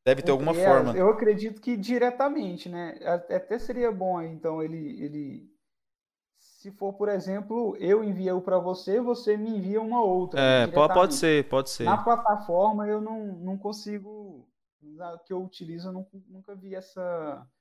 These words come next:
Speaker 2: essa
Speaker 1: Modalidade.
Speaker 2: opção. Mas bom pra ele, bom ele ter comentado aí que eu vou pesquisar isso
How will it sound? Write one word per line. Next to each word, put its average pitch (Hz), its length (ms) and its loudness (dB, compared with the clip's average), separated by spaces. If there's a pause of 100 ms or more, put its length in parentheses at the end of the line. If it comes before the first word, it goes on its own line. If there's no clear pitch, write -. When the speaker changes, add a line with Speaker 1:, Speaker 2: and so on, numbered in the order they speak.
(540)
Speaker 2:
essa - 60 -4
Speaker 1:
Modalidade. 127 640 4 (100)
Speaker 2:
opção. - 40 -16 (100)
Mas 147 120 -14 (500)
bom 151 240 -4
pra 185 160 -4
ele, 190 460 -4
bom 151 240 -6
ele 175 200 -6
ter 180 160 -10
comentado 170 600 -2
aí 147 80 -4
que 147 100 -14
eu 160 40 -10
vou 165 120 -8
pesquisar 175 520 -6
isso - 240 -12